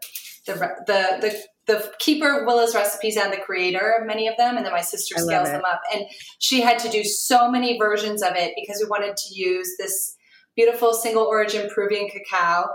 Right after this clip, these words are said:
Speaker 1: And we wanted to preserve the quality of the, the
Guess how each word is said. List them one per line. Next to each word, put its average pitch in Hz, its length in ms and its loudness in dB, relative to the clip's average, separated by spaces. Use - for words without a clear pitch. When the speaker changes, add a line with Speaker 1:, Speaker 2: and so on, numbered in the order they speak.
Speaker 1:
And 208 100 -2
we 202 60 0
wanted 202 180 0
to - 120 -6
preserve 220 420 2
the 220 140 2
quality 208 480 0
of 196 100 -4
the, 190 320 -2
the 196 120 -4